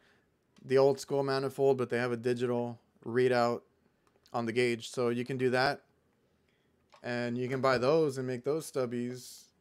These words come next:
Just hook up, you know, something to, to connect them to a system, and you're good to go. Only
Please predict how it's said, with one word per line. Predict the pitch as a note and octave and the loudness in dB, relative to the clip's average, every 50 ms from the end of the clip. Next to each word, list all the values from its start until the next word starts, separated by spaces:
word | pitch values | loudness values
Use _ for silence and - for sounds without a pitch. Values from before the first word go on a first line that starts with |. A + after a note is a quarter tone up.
| _ | _
Just | - - B2 A#2 - | -8 -8 -8 -4 -4
hook | C#3 - - | -6 -4 -2
up, | C3 B2+ B2 A2 - | -2 -2 -2 -4 -6
you | C3 A#2+ | -8 -8
know, | A#2+ A2+ A2 G#2+ | -6 -8 -8 -10
something | - - B2+ A#2 - B2+ A#2+ | -12 -12 -12 -12 -10 -8 -8
to, | A2+ G#2 - _ _ _ _ _ | -8 -8 -12 _ _ _ _ _
to | - - A#2+ A2+ G#2+ G2+ | -14 -10 -8 -8 -8 -10
connect | - B2 A#2+ A#2+ A2+ - _ _ _ _ _ _ _ _ _ _ _ _ _ | -10 -8 -6 -6 -8 -8 _ _ _ _ _ _ _ _ _ _ _ _ _
them | - A#2+ A#2 A#2 | -6 -4 -4 -4
to | A2 - A#2+ A2+ | -6 -6 -6 -6
a | G#2+ | -6
system, | G#2 - - E3+ D#3+ - - C3+ B2+ B2 A#2+ | -6 -6 -6 -6 -6 -8 -10 -10 -10 -8 -8
and | A#2 A#2 | -8 -6
you're | A#2 A#2 | -6 -4
good | A#2+ B2+ B2 A#2+ | -4 -4 -6 -4
to | - A#2 | -6 -6
go. | A#2 B2 C3 C3 C3 B2+ - _ _ _ _ _ _ _ _ _ _ _ _ _ _ _ _ _ _ _ _ _ _ _ _ - - - _ - _ _ - | -6 -4 -6 -6 -8 -12 -16 _ _ _ _ _ _ _ _ _ _ _ _ _ _ _ _ _ _ _ _ _ _ _ _ -20 -20 -20 _ -20 _ _ 0
Only | D#3+ E3 F3 F#3 F#3 F#3+ F#3+ F3+ E3+ D#3 C3+ | 0 0 2 0 -2 -2 -2 -4 -6 -8 -12